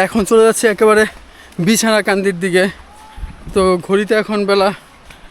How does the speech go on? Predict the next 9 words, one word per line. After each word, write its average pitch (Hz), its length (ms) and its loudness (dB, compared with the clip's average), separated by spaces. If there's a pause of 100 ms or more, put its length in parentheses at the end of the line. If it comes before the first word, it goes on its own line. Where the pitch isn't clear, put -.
(260)
দুইটা 190 260 0 (260)
তিরিশ 220 320 -2
মিনিট 202 260 0
বাজে, 170 220 0 (600)
দেখি 190 200 -2 (140)
কত 202 120 -4 (160)
সময় 190 320 0
লাগে 170 240 -2
আমাদের 165 260 0